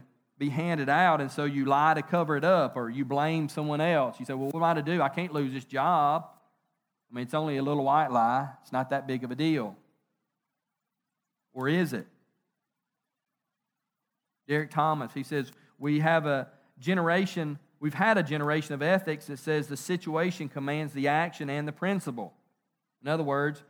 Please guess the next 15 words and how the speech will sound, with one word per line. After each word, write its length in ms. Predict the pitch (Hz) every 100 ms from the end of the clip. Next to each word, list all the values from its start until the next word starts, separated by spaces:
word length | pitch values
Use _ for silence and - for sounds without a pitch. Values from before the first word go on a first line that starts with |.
| _ _
what 200 | 147 160
is 140 | 131
right 360 | 143 170 180 143
depends 340 | 135 156 151
on 120 | 151
the 60 | 139
situation 640 | - 156 147 156 160 156
you 60 | 139
find 260 | 160 175 160
yourself 380 | 127 123 107 110
in." 160 | 98 - _ _ _ _ _ _ _ _
How 160 | 120 120
many 240 | 123 143
of 140 | 135 117
us, 260 | 113 -